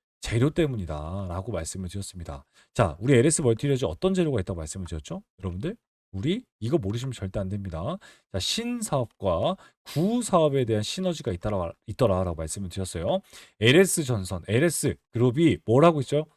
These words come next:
지금 이십 조 자산을 오십 조까지 끌어올리는데 벌써 삼십 조가 됐어요. 일 년 만에.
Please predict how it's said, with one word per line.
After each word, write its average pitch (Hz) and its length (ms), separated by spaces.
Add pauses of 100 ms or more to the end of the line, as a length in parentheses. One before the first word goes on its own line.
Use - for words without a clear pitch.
(140)
지금 180 380
이십 151 460
조 175 200
자산을 110 440
오십 123 360
조까지 151 340
끌어올리는데 123 520
벌써 113 320
삼십 180 320
조가 139 180
됐어요. 95 360
일 160 140
년 185 120
만에. 127 400